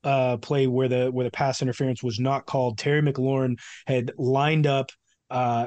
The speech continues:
had checked with the referee to his right to make sure that he was either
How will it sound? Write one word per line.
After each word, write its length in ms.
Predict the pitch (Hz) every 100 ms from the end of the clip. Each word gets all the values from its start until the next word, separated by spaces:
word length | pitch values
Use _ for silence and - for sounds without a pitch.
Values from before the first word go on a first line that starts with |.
| -
had 320 | 139 131 131
checked 440 | - - 165 160 170
with 100 | 151
the 80 | 147
referee 540 | 143 147 139 139 135
to 220 | 131 139
his 200 | 120 127
right 440 | 104 120 143 120 - - -
to 80 | -
make 180 | 139 139
sure 200 | - 151
that 160 | 131 120
he 120 | 147
was 280 | 131 131 123
either 200 | 123